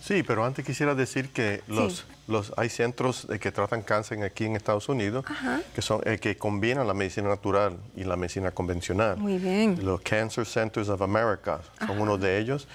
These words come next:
Speaker 2: Bien.
Speaker 1: eh, que ellos utilizan diferente, inclusive utilizan un extracto de soya fermentado
Speaker 2: Ujú.
Speaker 1: que, que tiene una grande cantidad de genisteína y ellos lo utilizan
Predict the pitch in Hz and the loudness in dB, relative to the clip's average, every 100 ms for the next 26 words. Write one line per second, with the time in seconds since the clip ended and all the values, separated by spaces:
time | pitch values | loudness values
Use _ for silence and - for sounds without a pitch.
0 | - 202 196 180 101 98 98 92 - 95 | -10 -2 0 2 2 2 2 0 -2 0
1 | 92 98 104 - - 117 107 98 107 117 | 0 0 0 -2 -2 -2 2 2 2 2
2 | 110 98 90 101 127 131 98 104 - 170 | 0 0 0 2 0 -2 -4 -4 -2 -2
3 | 123 117 117 135 123 110 117 113 - 131 | 0 0 2 2 2 0 0 0 0 -4
4 | 123 - 120 117 104 107 98 98 92 117 | -2 2 2 4 2 0 0 -2 0 2
5 | 123 151 147 262 269 214 208 196 185 104 | 2 0 -4 -2 0 0 0 0 0 2
6 | 104 - 95 - 104 113 123 104 110 127 | 4 2 0 -2 -4 -2 2 4 4 2
7 | 127 120 117 120 98 113 107 107 110 135 | 0 -2 0 0 2 0 0 0 2 2
8 | 113 127 131 117 117 123 147 135 | 2 2 2 0 0 0 2 0